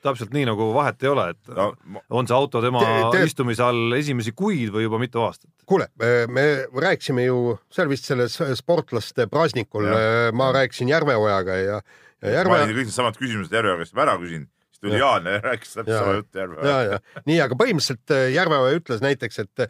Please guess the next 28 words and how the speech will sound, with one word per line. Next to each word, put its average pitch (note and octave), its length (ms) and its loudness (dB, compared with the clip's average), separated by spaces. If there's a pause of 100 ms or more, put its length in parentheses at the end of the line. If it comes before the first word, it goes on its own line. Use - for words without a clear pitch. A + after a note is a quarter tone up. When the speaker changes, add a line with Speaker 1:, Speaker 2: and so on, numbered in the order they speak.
(180)
Speaker 3:
et, A#2+ 220 0
Speaker 2:
Tuleb - 160 -20
Speaker 3:
äh, B2+ 140 6
Speaker 2:
päris B2+ 140 4
Speaker 3:
Rootsi- D#3 80 6
Speaker 2:
mugavalt D#3 420 4
ennast F#2 200 -2
seal G2+ 100 -4
uues G#2 160 0
Speaker 3:
Jah, D#3+ 160 4
Speaker 2:
autos. - 160 -2
Speaker 3:
ja, C3+ 160 4
ja A#2 120 0
Speaker 1:
Ja C#3 120 4
Speaker 3:
ütles, F#3+ 160 0
Speaker 1:
tema D#3 160 4
Speaker 3:
et D#3+ 80 2
Speaker 1:
muidugi A3 180 4
Speaker 3:
Ro-, G#2+ 60 -4
Speaker 1:
tunneb. G2+ 400 -4
Speaker 3:
Rootsi D3+ 560 0
ralli D#3 400 2
seadistus C3 640 -2
ja, A#2 140 2
ja A2+ 100 0
kogu C#3+ 240 0
see A#2 60 0
auto, D#3+ 320 -2